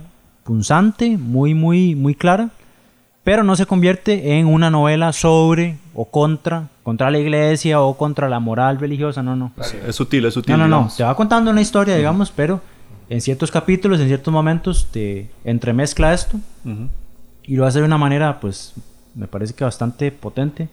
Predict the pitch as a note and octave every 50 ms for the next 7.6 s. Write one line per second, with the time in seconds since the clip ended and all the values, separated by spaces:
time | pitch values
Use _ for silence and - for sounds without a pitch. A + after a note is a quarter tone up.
0 | - - A2+ A#2+ G#2+ A#2+ A2 - A#2+ B2+ B2 A#2 A2+ A#2+ A2+ - C3+ - - -
1 | A2 G#2 G#2 G2+ - G2 F#2+ F#2+ C3 D3 D#3+ D#3+ F3 D3+ C3 D#3+ E3+ - F#3+ F3+
2 | E3+ D#3+ D3 B2 G#2 A2+ G#2+ G2 G2 G2 F#2+ F#3+ A3 C4 - A#2 B2 - - G2
3 | F#3 - A2+ - - - G#3+ - - - C#3 E3 D#3 D3 - F3 E3+ - - A#3
4 | F#3+ - - E3+ D#3+ E3 E3+ F3 E3+ F#3+ F#3+ F#3+ F#3+ F#3 F3+ F3 F3 F3+ F#3+ G3+
5 | F#3+ - - B2 - C#3+ C3+ D3+ D#3+ E3 E3+ D#3+ - F3 F#3 F3 D#3+ F3+ D#3+ D3+
6 | C3+ A#2+ C3+ C#3 D3+ F3 F#3 F3 - F#3+ F3+ F#3 F#3 F#3 F3 - - F3+ F#3 F3
7 | D#3 E3 D#3 F3 D#3+ D3 C#3 C3+ C3 A2+ F#2